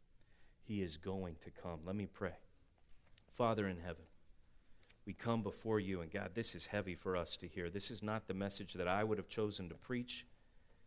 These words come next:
I'm sure this is not the message that many would have chosen to hear. But God, this is the message that you have given to us in Daniel chapter eight,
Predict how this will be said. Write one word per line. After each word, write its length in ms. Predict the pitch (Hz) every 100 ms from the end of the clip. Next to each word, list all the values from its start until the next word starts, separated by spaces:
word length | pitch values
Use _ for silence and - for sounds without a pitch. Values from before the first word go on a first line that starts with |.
| - - - 87
I'm 80 |
sure 220 | 78 - 113
this 220 | 104 -
is 120 | 92
not 240 | 104 101
the 60 | 92
message 400 | 101 95 101 -
that 140 | 90
many 340 | 87 104 104 101 - - - -
would 120 | 92
have 100 | 82
chosen 440 | - 107 98 92
to 100 | 82
hear. 300 | 80 87 82 - - - - - - - - - - -
But 100 | 85
God, 200 | 104 95
this 200 | 107 131
is 120 | 110
the 80 | 95
message 460 | 101 107 - 82
that 140 | 101 98
you 160 | 107
have 160 | 104 85
given 260 | 123 110 98
to 220 | 110 98
us 340 | 80 - - -
in 160 | 98 82
Daniel 480 | 107 107 107 107 - - -
chapter 580 | - - 104 104 - 87
eight, 240 | 85 76